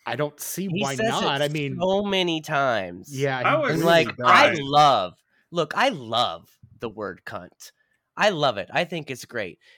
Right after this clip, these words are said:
Speaker 2: And if I were a woman, I would feel empowered by that word. But
Speaker 3: It's a very
Speaker 2: I'm
Speaker 3: common
Speaker 2: not a
Speaker 3: phrase in
Speaker 2: woman.
Speaker 3: Britain.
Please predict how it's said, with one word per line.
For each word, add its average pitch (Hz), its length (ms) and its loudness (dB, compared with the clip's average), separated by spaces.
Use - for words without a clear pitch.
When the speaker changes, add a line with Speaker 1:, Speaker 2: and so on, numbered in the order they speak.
Speaker 2:
And 123 320 -2
if 120 200 -10
I 180 200 2
were 190 220 -2
a 180 60 0
woman, 165 520 -4
I 151 140 0
would 151 180 -8
feel 139 240 -10
empowered 110 880 -2
by 92 160 -8
that 82 240 -14
word. 67 340 -20
But 285 280 6
Speaker 3:
It's 220 40 2
a 240 40 -4
very 262 260 -2
Speaker 2:
I'm 131 80 -4
Speaker 3:
common - 80 2
Speaker 2:
not 151 180 6
a 127 60 0
Speaker 3:
phrase 113 160 0
in - 100 0
Speaker 2:
woman. 143 140 -6
Speaker 3:
Britain. 165 440 -6